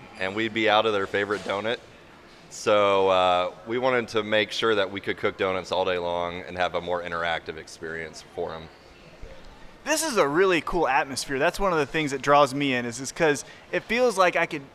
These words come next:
Speaker 2: take the family here, or I could just hang out with a friend and still feel just as comfortable. So the vibe of this place is really cool. How did you guys come up with,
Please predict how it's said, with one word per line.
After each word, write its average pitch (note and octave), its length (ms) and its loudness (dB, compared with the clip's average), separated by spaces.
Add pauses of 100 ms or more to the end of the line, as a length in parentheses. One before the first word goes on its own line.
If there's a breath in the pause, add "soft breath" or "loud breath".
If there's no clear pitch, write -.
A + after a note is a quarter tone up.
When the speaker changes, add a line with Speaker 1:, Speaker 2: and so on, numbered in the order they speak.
(200)
Speaker 2:
take F3+ 160 -2
the - 80 -8
family A3 420 0
here, A3 300 4
or F3+ 240 4
I E3+ 80 4
could D#3 80 -10
just D#3 160 -4
hang F3+ 260 -2
out F3 140 0
with D#3+ 140 -8
a A#2+ 40 -6
friend D3+ 600 0
and D3+ 260 -4
still G3+ 300 2
feel F3 280 -2
just D3+ 220 -4
as C3+ 80 -10
comfortable. B2+ 540 -4 (260 loud breath)
So F3+ 480 6 (100)
the F3 80 -2
vibe B3+ 340 0
of A#3 100 -4
this F3 120 0
place F3 300 0
is B2+ 140 -8
really D#3+ 220 0
cool. - 220 0
How G#3 140 2
did C4 140 -6
you A#3 80 -8
guys G3+ 180 2
come G3 220 -6
up F3+ 200 2
with, D#3+ 200 -2